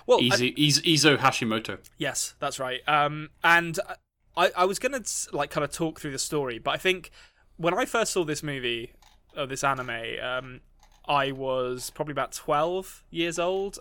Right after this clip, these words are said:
Speaker 1: and, like,
Speaker 2: Okay.
Speaker 1: anime had just started to come out to, like, be released in the U K in, like, the mid nineties. Um, and it took me about th-, like, three or four viewings to understand what was actually happening in it. So rather than me telling the story, Anthony, why don't you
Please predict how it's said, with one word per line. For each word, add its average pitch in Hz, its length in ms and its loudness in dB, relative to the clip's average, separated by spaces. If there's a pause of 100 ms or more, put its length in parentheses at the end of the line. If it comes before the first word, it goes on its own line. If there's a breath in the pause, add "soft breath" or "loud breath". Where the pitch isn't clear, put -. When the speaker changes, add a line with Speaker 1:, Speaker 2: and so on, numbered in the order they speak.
Speaker 1:
and, 135 160 -12
like, 127 260 -4
Speaker 2:
Okay. - 140 -4
Speaker 1:
anime 139 500 -2
had 135 160 -6
just 147 240 -6
started 135 460 -4
to 135 100 -14
come 127 260 -6
out 120 120 -8 (140)
to, 120 360 -10 (420 soft breath)
like, 135 220 -4
be 135 100 -10
released 123 360 -8
in 123 80 -8
the 120 80 -12
U 120 140 -12
K 113 360 -4
in, 113 100 -6
like, 113 140 -10
the 127 60 -12
mid 123 160 -8
nineties. 120 580 -10 (400 loud breath)
Um, 123 540 2 (260 loud breath)
and 147 160 4
it 151 80 -8
took - 260 -4
me 151 340 -8
about 131 500 -6
th-, - 100 -20 (520 loud breath)
like, 131 200 -4
three 170 500 0
or 175 120 2
four 170 340 0
viewings 170 600 -2
to - 240 -6
understand 135 880 -4
what 127 180 -8
was 135 140 -8
actually 127 240 -6
happening 123 320 -8
in 117 100 -16
it. 123 140 -14 (180 loud breath)
So 156 140 -4
rather 214 240 6
than 208 160 -2
me 202 160 6
telling 139 300 0
the 123 60 -8
story, 123 380 -4
Anthony, 175 380 2
why 180 160 2
don't 240 180 0
you 226 360 -8